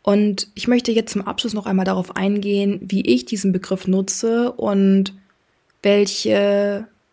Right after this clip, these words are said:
Konsequenzen das auch mit sich bringt und was das eben für meine Arbeit und meine KlientInnen bedeutet.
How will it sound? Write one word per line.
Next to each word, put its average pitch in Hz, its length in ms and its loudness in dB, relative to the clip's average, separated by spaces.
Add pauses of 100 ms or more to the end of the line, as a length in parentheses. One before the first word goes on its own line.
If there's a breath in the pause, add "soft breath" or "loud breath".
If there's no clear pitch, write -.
Konsequenzen 202 760 2
das 190 140 0
auch 185 100 -6
mit 180 180 0
sich - 220 -8
bringt 190 540 -2
und 185 520 2 (380 loud breath)
was 196 160 -2
das 208 160 -2
eben 196 200 0
für 196 100 -6
meine 185 340 2
Arbeit 190 560 -2
und 185 140 -4
meine 185 220 0
KlientInnen 180 640 0
bedeutet. 185 840 -2